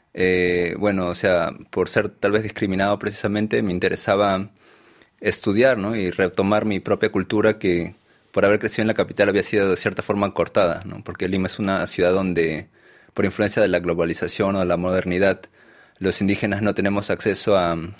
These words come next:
expresar nuestra cultura, muchas veces, ¿no? Es suprimida. Entonces, por eso yo me mudé al, al campo, a,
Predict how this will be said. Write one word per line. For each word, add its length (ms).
expresar 560
nuestra 280
cultura, 580
muchas 240
veces, 200
¿no? 160
Es 380
suprimida. 640
Entonces, 320
por 140
eso 180
yo 80
me 120
mudé 380
al, 380
al 140
campo, 680
a, 260